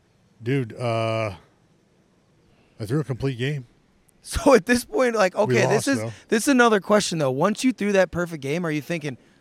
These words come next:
Speaker 2: "Oh, I figured it out. Like, now I know exact-," like, was there that crazy feeling of, like, "I can't get hit ever again"?
Speaker 1: Not that I couldn't get hit,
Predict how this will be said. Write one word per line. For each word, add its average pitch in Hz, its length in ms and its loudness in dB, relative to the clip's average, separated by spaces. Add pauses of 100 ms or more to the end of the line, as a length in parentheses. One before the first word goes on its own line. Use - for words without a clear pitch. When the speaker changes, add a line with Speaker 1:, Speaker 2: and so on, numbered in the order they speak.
(140)
Speaker 2:
"Oh, 165 120 2
I 151 100 2
figured 147 340 -4
it 117 100 -4
out. 120 220 0
Like, 107 220 -10
now 143 320 2
I 143 120 2
know 139 200 -2
exact-," 127 480 -6
like, 156 280 -2
was 156 220 -4
there 196 180 2
that 170 160 2
crazy 170 320 -2
feeling 160 280 -2
of, 165 40 -8
like, 127 220 -2
"I 123 80 -4
can't 139 320 -10 (140)
get 120 180 -10
hit 143 180 -12
ever 120 220 -10
again"? 117 280 -10 (380)
Speaker 1:
Not 147 240 0
that 165 120 -2
I 139 80 -2
couldn't 143 280 -2
get 123 140 -4
hit, 110 240 -4